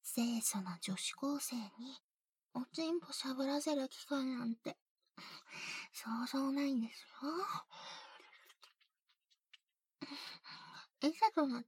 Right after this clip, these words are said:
たら、私に無理やりしゃぶられたって言えば、いいですから、おとなしくチンコしゃぶらせてください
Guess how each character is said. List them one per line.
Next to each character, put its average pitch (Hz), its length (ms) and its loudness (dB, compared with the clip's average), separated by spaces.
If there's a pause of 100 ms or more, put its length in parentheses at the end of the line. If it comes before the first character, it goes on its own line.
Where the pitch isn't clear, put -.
た 226 60 -4
ら、 240 300 -2 (580)
私 254 320 2
に 262 200 2
無 220 40 -8 (180)
理 254 180 2
や 285 120 4
り 302 160 2
し 294 100 0
ゃ 269 60 0
ぶ 285 180 2
ら 311 100 2
れ 254 180 2
た - 140 -4
っ - 20 -6 (180)
て - 140 -8
言 233 220 -2
え - 100 -6
ば、 254 120 -10 (3750)
い 277 160 2
い - 20 0
で 240 120 -2
す - 100 0
か - 80 -6
ら、 - 60 -2 (840)
お - 20 -4
と 277 160 2
な 349 120 0
し - 120 4
く - 140 -14
チ - 180 2
ン 330 80 0
コ 208 100 -6
し - 100 2
ゃ 226 60 0
ぶ 247 80 0
ら 285 100 2
せ 277 140 -2
て - 100 -14
く - 120 -10
だ - 100 -10
さ - 160 -4
い - 20 -4